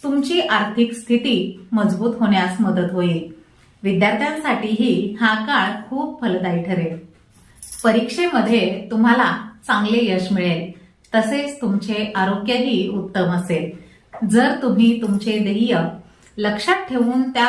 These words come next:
दृष्टीने पावले उचलली तर तुम्हाला यश मिळेल. तुम्हाला तुमच्या वरिष्ठांचे आणि ऑफिसमधील सहकाऱ्यांचे चांगले सहकार्य मिळेल.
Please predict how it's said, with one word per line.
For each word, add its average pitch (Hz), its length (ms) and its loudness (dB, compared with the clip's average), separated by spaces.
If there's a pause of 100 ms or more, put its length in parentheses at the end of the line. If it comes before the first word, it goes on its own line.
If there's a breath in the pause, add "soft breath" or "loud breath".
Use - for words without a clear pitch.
(120)
दृष्टीने 302 400 -4
पावले 214 400 0
उचलली 190 840 -2
तर 277 240 -2
तुम्हाला 208 440 0 (420 loud breath)
यश 196 360 0
मिळेल. 175 360 0 (500 soft breath)
तुम्हाला 262 400 6 (120)
तुमच्या 214 320 0
वरिष्ठांचे 247 840 0 (100)
आणि 220 260 0 (100)
ऑफिसमधील 247 720 0
सहकाऱ्यांचे 208 800 2 (520 loud breath)
चांगले 220 320 2
सहकार्य 180 500 -2
मिळेल. 170 300 0